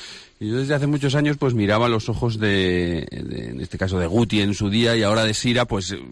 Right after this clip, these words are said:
y me pregunto, eh, en torno a los ojos, pues, qué, qué técnicas y cómo se ha desarrollado en este caso la veterinaria, y eso es lo que quiero poner hoy encima de la mesa, y por eso hemos invitado hoy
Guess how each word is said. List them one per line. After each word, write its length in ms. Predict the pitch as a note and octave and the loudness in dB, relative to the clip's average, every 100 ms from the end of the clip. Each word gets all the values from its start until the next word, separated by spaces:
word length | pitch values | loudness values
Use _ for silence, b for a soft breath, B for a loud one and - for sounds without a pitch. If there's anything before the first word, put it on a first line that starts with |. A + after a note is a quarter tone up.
| - | -16
y 140 | B1+ | -10
me 140 | G#2 F#2+ | -6 -4
pregunto, 720 | F#2+ G2 B2+ C3 A#2 A#2+ - | -2 2 2 2 0 -2 -4
eh, 340 | C2 D#2+ D#2+ D#2+ | -10 -10 -10 -12
en 300 | D2+ A1 - | -12 -14 -14
torno 440 | - A2 A#2 A#2+ A#2 | -4 0 2 2 2
a 40 | |
los 220 | A2+ G2+ | 2 2
ojos, 400 | C3 B2 A2+ A#2+ B B B B B B | 0 2 0 -4 B B B B B B
pues, 220 | - E2+ - | -6 -6 -2
qué, 600 | A2 G#2 G2+ F#2 F2+ F2 | 0 2 2 2 0 0
qué 140 | G#2 | -2
técnicas 840 | E2+ G#2+ A2 G#2 - G#2 G#2 - | 0 0 0 -2 0 0 0 -2
y 140 | G2 E2 | -4 -4
cómo 260 | - F#2 | -2 -2
se 140 | F#2 F2+ | 0 -2
ha 40 | |
desarrollado 460 | F2 F2+ E2+ F2 F2 | -2 -2 -2 -2 -2
en 60 | |
este 180 | F2+ - | -2 -4
caso 240 | F2 F2 F2+ | -4 -4 -2
la 160 | F2 | 0
veterinaria, 560 | F2+ E2+ A2 A#2+ C3+ C#3+ | 0 0 2 2 2 2
y 220 | E3+ D#3 | 2 2
eso 220 | C#3+ - | 0 -2
es 80 | C3+ | -2
lo 140 | B2+ A2 | -2 -2
que 180 | A2 G#2 | -4 -4
quiero 300 | G#2+ G2+ F#2 | -4 -2 -2
poner 320 | F#2+ G2 F2+ | -2 0 0
hoy 140 | F#2 | 2
encima 440 | F#2 E2+ F#2+ G2 G2+ | 0 0 0 2 2
de 100 | G#2+ | 2
la 120 | G#2 | 2
mesa, 180 | G#2+ A2+ | 0 0
y 40 | |
por 160 | G2+ G#2 | 0 0
eso 480 | G2+ G2 G2+ G2 E2+ | 0 -2 -2 -2 -2
hemos 180 | F2 | -2
invitado 460 | F2 F2 F2+ F2 F2+ | -2 -2 0 -2 0
hoy 180 | F#2 | 0